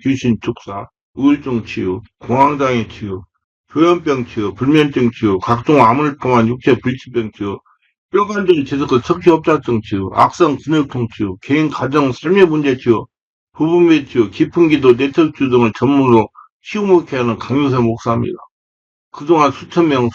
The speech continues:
수많은 환자들을 예수님 이름과 성령으로 치유하여 정상적으로 행복하고 사람답게 살아가도록 인도했습니다.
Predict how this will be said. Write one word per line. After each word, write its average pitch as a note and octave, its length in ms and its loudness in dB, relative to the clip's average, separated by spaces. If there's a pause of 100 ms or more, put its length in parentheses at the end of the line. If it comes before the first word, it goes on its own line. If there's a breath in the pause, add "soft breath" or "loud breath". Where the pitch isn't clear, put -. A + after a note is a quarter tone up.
수많은 G#3+ 440 2
환자들을 D3+ 760 -4
예수님 D3+ 340 0
이름과 B2 320 -2
성령으로 E3 540 2
치유하여 A2 520 0 (760 soft breath)
정상적으로 F3 640 2
행복하고 C#3 680 0
사람답게 G3 640 0
살아가도록 C#3 580 0
인도했습니다. A#2 680 -2